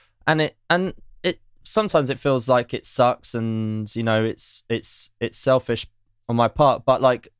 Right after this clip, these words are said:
it's funny, like, when I do catch up with, with friends, it is funny. The, I, I find that, um, in a way, it's kind of proven itself to be its own filter where, like, my,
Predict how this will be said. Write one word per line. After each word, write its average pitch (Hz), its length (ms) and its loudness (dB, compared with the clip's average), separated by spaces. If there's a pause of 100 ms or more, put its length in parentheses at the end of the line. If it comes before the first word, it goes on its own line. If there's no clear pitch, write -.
(120)
it's 143 140 -2
funny, 160 260 2
like, 139 280 2 (600)
when 147 140 2
I 160 120 4
do 160 200 0
catch - 280 -2
up 156 120 2
with, 139 240 -8 (140)
with 127 140 -2
friends, 147 580 -2
it 156 140 0
is - 120 -6
funny. 127 380 2
The, 139 280 0 (840)
I, 143 160 4
I 147 80 4
find 175 400 2
that, 143 260 4 (640)
um, 123 500 2
in 143 120 4
a 139 60 4
way, 151 340 4
it's 127 240 -6
kind 135 220 0
of - 200 -6
proven 123 360 0
itself 120 400 0
to - 80 -14
be 117 120 0
its 107 180 -4
own 107 400 0 (140)
filter 117 500 0
where, 107 300 4
like, 107 360 0 (1300)
my, 123 600 2